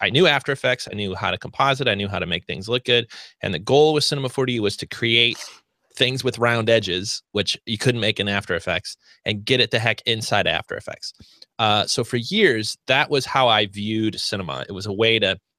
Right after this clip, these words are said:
get more robust three D into a program like After Effects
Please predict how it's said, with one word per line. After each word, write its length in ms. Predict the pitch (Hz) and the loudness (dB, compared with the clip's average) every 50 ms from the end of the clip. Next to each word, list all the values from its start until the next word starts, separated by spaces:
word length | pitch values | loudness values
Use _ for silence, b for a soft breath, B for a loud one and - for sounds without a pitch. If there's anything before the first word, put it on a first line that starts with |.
| _ - | _ -4
get 160 | 117 - - | -4 -2 0
more 240 | 117 117 123 131 131 | 2 2 2 4 4
robust 440 | 131 131 120 123 120 - - - | 4 4 4 4 2 2 0 -6
three 200 | - 127 120 120 | -6 -6 -6 -6
D 320 | 113 113 113 110 110 110 - _ _ _ _ _ _ _ _ _ _ _ - - | -6 -6 -4 -4 -4 -4 -4 _ _ _ _ _ _ _ _ _ _ _ 2 2
into 360 | 131 135 139 131 - 131 123 | 2 2 2 0 0 2 2
a 60 | 110 - _ _ _ | 0 0 _ _ _
program 500 | - - 120 113 104 107 101 101 101 92 _ _ | -2 0 2 2 2 2 0 -2 -2 -6 _ _
like 300 | - 104 104 104 104 101 | -4 0 2 2 2 4
After 260 | - 98 95 - - 98 | 2 0 0 0 -2 -6
Effects 380 | - - 95 95 - - - | -2 -2 -2 -2 -2 -6 -12